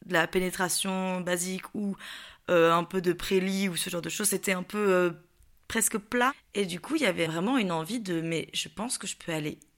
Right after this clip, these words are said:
hyper loin dans faire du bien à mon corps. Et j'ai eu envie de, que les autres m'apprennent. Je me suis dit que moi, euh, toute seule, avec, euh, tous mes jouets, euh, c'est cool, hein, euh, j'ai découvert, euh,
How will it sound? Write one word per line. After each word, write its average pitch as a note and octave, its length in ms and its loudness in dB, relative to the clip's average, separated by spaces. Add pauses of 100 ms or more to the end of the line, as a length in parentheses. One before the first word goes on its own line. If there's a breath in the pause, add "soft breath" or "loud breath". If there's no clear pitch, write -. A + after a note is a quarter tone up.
(100)
hyper A3 440 -4
loin G3+ 360 -2 (180)
dans E3+ 220 -4
faire F3 260 -2
du E3 140 -8
bien F3+ 240 -4
à G3+ 80 0
mon D#3+ 140 -4
corps. G#3+ 320 -4 (440)
Et E3+ 300 2
j'ai E3 220 0
eu F#3 120 0
envie E3+ 300 -4
de, E3 460 -4 (920 soft breath)
que G#3 100 4
les F#3 220 4
autres A#3+ 180 2
m'apprennent. G3+ 420 -2 (160)
Je - 140 -8
me F3+ 40 -4
suis G3+ 140 -4
dit G#3 80 -10
que G3+ 40 -6
moi, A3 240 4
euh, - 260 -4
toute - 180 -12
seule, A3+ 300 2
avec, F3 280 0
euh, E3+ 260 0 (380 loud breath)
tous G#3+ 120 -8
mes G3+ 140 4
jouets, A3 360 8
euh, F3+ 160 8
c'est - 160 2
cool, C4+ 260 2
hein, A3+ 220 4
euh, F3 140 0
j'ai F3 160 -6
découvert, F#3 600 2
euh, E3 140 0